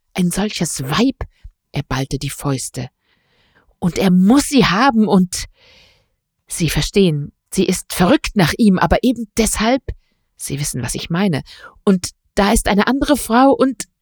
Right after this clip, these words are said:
also mehr brauche ich Ihnen doch nicht zu sagen. Und da folgt dann eine spannende Szene auf die andere und zum Schluss nimmt das Ganze eine Wendung, eine Wendung.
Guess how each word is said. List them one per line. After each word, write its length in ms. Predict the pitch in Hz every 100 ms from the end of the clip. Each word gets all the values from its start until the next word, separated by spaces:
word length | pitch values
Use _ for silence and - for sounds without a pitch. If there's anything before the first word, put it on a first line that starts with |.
| _ -
also 240 | 180 160
mehr 220 | 151 175
brauche 300 | - 180 -
ich 160 | 156 -
Ihnen 180 | 160 147
doch 160 | 156
nicht 180 | 156 -
zu 80 | 147
sagen. 420 | 165 202 170 143 - - - _ _ _ _
Und 180 | 185 175
da 100 | 185
folgt 300 | - 220 -
dann 160 | 226 226
eine 220 | 202 180
spannende 560 | 175 - 262 302 302 269
Szene 400 | - 269 247 233
auf 100 | 226
die 120 | 240
andere 380 | 247 277 202 185
und 240 | 220 202 - - -
zum 160 | 220
Schluss 380 | 208 269 349 -
nimmt 220 | 254 302 -
das 220 | 220 -
Ganze 320 | 240 247 -
eine 320 | 190 170 147
Wendung, 520 | 170 254 277 269 262 - _ _ _ _ _ _
eine 360 | 170 165 147 123
Wendung. 920 | 151 143 156 233 262 240 233 226 214